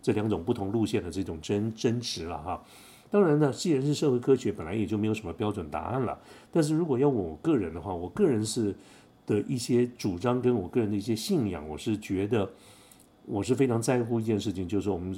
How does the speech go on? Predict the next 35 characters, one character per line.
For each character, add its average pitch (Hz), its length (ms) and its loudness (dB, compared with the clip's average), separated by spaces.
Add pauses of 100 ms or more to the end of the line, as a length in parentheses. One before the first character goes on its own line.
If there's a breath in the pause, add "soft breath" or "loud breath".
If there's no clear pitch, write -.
要 107 220 -2
言， 101 300 -2 (100)
言 104 180 0
而 113 140 0
有 85 200 -2
信。 123 240 -2 (840 loud breath)
尤 131 140 4
其， 139 280 -2
也 113 120 2
就 113 140 2
是 214 80 6
说， 180 160 4
让 175 180 2
我 98 80 -2
们 90 140 -4
自 180 140 -4
己 156 60 -4
的 101 120 -6
行 107 400 -2
为 107 140 2
是 117 100 -2
可 113 200 -6
预 110 200 -4
测 104 240 -4
的。 - 180 -14 (280 loud breath)
当 170 120 -2
我 139 120 -2
们 95 120 -2
说 139 200 2 (100)
我 98 80 -6
们 92 100 -4
会 127 200 6
怎 - 160 -6
么 76 120 -10
样 104 160 -4